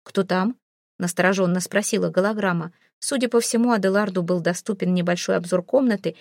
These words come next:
и советник в него не попадал. Советник, который не изменял своим цветовым предпочтениям, одернул черно-серебристый сюртук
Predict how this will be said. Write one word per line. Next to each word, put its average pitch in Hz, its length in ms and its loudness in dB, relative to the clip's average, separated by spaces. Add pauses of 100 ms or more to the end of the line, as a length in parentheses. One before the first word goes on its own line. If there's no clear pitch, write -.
(220)
и - 80 -6
советник 226 560 -2
в 196 40 -2
него 185 240 0
не 190 120 -2
попадал. 180 520 -6 (680)
Советник, 311 580 2
который 269 380 2
не 226 180 4
изменял 214 440 2
своим 180 380 -2
цветовым 180 440 -2
предпочтениям, 254 840 -4 (380)
одернул 202 560 2
черно-серебристый 175 920 -2
сюртук 185 500 -6